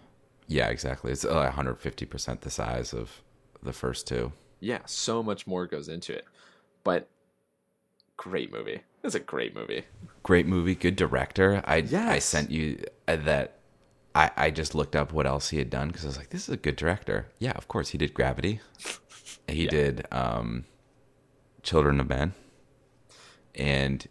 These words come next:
Speaker 1: he did, um, A Little Princess. <laughs>
Speaker 2: Really interesting. Really interesting body of work. And the other
Speaker 1: Absolutely.
Speaker 2: thing that I'd forgotten, I mean, I knew this somewhere in my head, but this movie came out in two thousand four.
Speaker 1: I know.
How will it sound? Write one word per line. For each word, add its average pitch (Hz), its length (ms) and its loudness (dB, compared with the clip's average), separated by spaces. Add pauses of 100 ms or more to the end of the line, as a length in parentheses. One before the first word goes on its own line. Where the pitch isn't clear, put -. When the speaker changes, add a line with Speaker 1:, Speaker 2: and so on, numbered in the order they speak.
(120)
Speaker 1:
he - 320 -6
did, 65 720 2
um, 60 520 -4 (120)
A 82 60 0
Little 101 180 0
Princess. - 540 -4
<laughs> - 60 -12 (500)
Speaker 2:
Really 113 360 4
interesting. 90 640 -4 (560)
Really 269 320 0
interesting 135 460 -4
body 95 320 2
of - 160 -4
work. - 340 -6 (540)
And 160 100 4
the - 100 -4
other 151 180 8
Speaker 1:
Absolutely. 294 160 2 (180)
Speaker 2:
thing 113 80 -4
that 110 100 2
I'd 110 160 0
forgotten, 98 260 -2
I 92 60 -2
mean, 156 140 2
I 147 80 4
knew 131 200 0
this - 160 -2
somewhere 95 220 -4
in 73 80 -8
my 73 80 -10
head, 92 160 -6
but 80 240 -8
this 180 160 -6
movie 233 180 -4
came 180 160 -4
out 156 100 -4
in 120 40 -12
two - 180 -10
thousand 147 320 -8
four. 113 480 -6 (880)
Speaker 1:
I 67 80 -2
know. 62 280 0